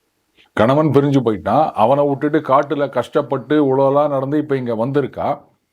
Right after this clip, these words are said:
இவ்வளவு நடந்த பிறகும் குழந்தைய பார்க்கணும்னு போது தடுத்து நிறுத்துறது, "இல்ல, ஒன்னு ரெண்டு நாள் இருந்துட்டு போன்னு" சொல்றது நியாயமா இருக்காது இல்லையா? அதனால அரசி வந்து விடை கொடுக்கிறாள். இப்போ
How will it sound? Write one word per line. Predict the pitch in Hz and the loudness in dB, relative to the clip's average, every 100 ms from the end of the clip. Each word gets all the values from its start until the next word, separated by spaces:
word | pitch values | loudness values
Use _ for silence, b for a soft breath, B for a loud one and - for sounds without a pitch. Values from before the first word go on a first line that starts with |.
| _ _ _ b b b b _ | _ _ _ b b b b _
இவ்வளவு | 110 147 180 165 | 0 4 4 4
நடந்த | 165 220 214 180 | 2 2 0 2
பிறகும் | 185 196 220 | 0 0 -2
குழந்தைய | 170 180 185 | -2 0 -2
பார்க்கணும்னு | 147 156 151 160 151 147 | 0 0 -2 -4 -6 -2
போது | 156 190 180 | -2 -2 0
தடுத்து | 143 147 151 | -2 -2 -4
நிறுத்துறது, | 135 127 131 131 | -4 -4 -2 0
"இல்ல, | 143 135 139 | 0 2 0
ஒன்னு | 135 | -2
ரெண்டு | 120 123 | -2 -2
நாள் | 131 135 | -2 -2
இருந்துட்டு | 117 123 120 | -4 -6 -4
போன்னு" | 117 120 | -4 -4
சொல்றது | 120 113 117 113 | -4 -2 -2 0
நியாயமா | 107 113 117 101 | 0 0 0 -2
இருக்காது | 90 78 76 | -6 -12 -10
இல்லையா? | 80 220 - - B B B | -2 -2 -2 -6 B B B
அதனால | 220 226 208 160 156 214 | 2 4 6 6 4 4
அரசி | 143 165 156 | 4 0 -2
வந்து | 123 143 123 | -4 -2 -2
விடை | 127 131 | 0 -2
கொடுக்கிறாள். | 98 87 78 - 269 | -4 -10 -8 -4 -2
இப்போ | 254 165 175 160 127 101 - | -2 0 2 2 0 -2 -8